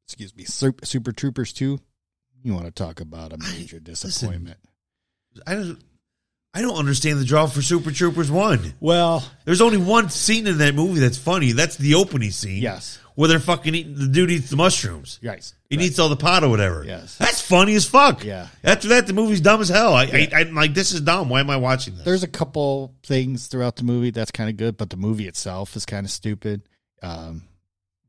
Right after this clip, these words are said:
Speaker 1: ending's probably decent. I mean, other than that, like, the movie itself, it just has a couple scenes that's one of those movies that everybody loves.
Speaker 2: I, I don't get it.
Speaker 1: Snozberries
Speaker 2: I don't get
Speaker 1: taste
Speaker 2: it.
Speaker 1: like schnozberries.
Speaker 2: Yeah, I, I don't get it.
Speaker 1: <laughs> Right.
Speaker 2: Didn't do anything for me.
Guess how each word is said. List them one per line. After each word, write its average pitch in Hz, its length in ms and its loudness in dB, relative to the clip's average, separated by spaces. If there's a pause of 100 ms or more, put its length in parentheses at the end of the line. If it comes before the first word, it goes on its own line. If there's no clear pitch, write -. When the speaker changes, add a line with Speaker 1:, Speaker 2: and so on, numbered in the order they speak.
Speaker 1:
ending's 117 540 -4
probably 110 320 -12
decent. 104 640 -8
I 127 100 -6
mean, 135 120 -10
other 156 200 -4
than 107 120 -8
that, 104 260 -14
like, 104 220 -8
the 110 80 -6
movie 127 260 0
itself, 87 480 -10
it 175 80 2
just 190 320 -2 (260)
has 127 300 -2
a - 60 -8
couple 117 340 -10
scenes 104 580 -6
that's 95 300 -10
one 92 240 -10
of 95 80 -8
those 95 200 -8
movies 98 380 -6
that 95 100 -10
everybody 90 400 -10
loves. 101 440 -6 (120)
Speaker 2:
I, 73 360 -12 (200)
I 78 120 -8
don't 80 160 -6
get 78 220 -6
it. - 200 -16
Speaker 1:
Snozberries - 560 -6
Speaker 2:
I 78 60 -14
don't 76 160 -12
get - 100 -16
Speaker 1:
taste 90 260 -12
Speaker 2:
it. 85 40 -14
Speaker 1:
like 90 100 -12
schnozberries. - 1120 -6 (160)
Speaker 2:
Yeah, - 200 -12
I, 127 280 -12
I - 20 -6
don't 92 160 -4
get 113 220 -2
it. - 180 -10
Speaker 1:
<laughs> - 40 -20
Right. 95 260 -8 (320)
Speaker 2:
Didn't 117 160 -4
do 131 120 -2
anything 107 260 -4
for 85 200 -12
me. 78 140 -12